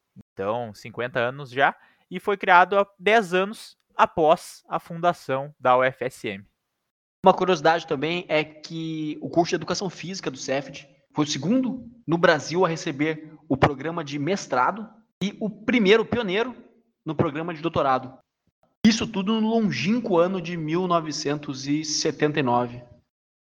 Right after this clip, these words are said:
Speaker 1: Pois é, o cefd aí é referência nacional quando se fala na formação de mestres, na formação de professores. Se tu tiver oportunidade aí que tá nos escutando, se tu é de outro estado ou se tu é daqui do Rio Grande do Sul,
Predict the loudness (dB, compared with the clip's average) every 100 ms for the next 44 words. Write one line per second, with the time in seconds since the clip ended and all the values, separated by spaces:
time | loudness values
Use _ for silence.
0 | _ -4 -2 2 4 4 0 -10 -2 -2
1 | -2 -6 -6 -6 -8 _ _ _ -6 -4
2 | -6 -4 -4 -4 -6 -8 -8 -8 -10 -6
3 | -6 -6 -6 -6 -2 0 0 -4 _ _
4 | _ _ _ _ _ _ -12 -12 -12 -12
5 | -10 -6 0 2 4 4 2 2 -2 _
6 | _ -4 -2 -4 -4 -6 -6 -10 -10 -8
7 | -4 -4 -6 -16 -14 -12 -10 -8 -10 -10
8 | -14 _ -8 -8 -12 -10 -12 -14 _ _
9 | _ _ _ _ _ -14 -4 0 2 4
10 | 2 -2 -2 0 -2 -8 -10 0 2 2
11 | -2 -4 -4 -4 -8 -8 -6 -6 -4 0
12 | 0 0 -6 -10 -2 2 2 0 -8 -4
13 | -4 -6 -10 -10 -8 -8 -12 -12 -12